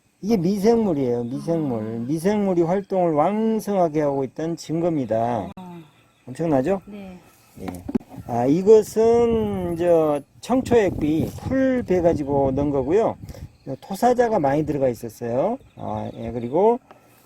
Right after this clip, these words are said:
Speaker 1: 이쪽은, 와, 이쪽도 미생물들 좀 보세요.
Speaker 2: 우와.
Speaker 1: 예, 이쪽은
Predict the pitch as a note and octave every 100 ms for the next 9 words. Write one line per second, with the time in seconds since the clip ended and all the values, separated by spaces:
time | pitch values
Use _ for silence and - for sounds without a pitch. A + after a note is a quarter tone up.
0 | _ _ _ _ - - - B2 G3 G3
1 | D#3+ F3 D#3+ E2 - - - - - -
2 | - - - - - - _ - - -
3 | - _ _ _ - - _ - - -
4 | - - - G2 A2+ A#2+ A#2+ B2 C3+ G3
5 | - D3 D3+ E3+ G3+ F3 C#3 B2+ C3 A#2+
6 | - D3+ B2 C3 - - - - - -
7 | - - A#2+ A2+ C3+ E3+ A#3 G#3 A3 A#3
8 | B3 B3